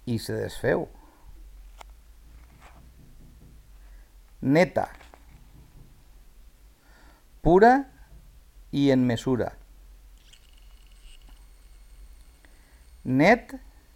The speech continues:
i ben cuit, tot és bo. Ni aire,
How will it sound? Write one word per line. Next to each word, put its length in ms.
i 120
ben 280
cuit, 420
tot 240
és 160
bo. 220
Ni 240
aire, 480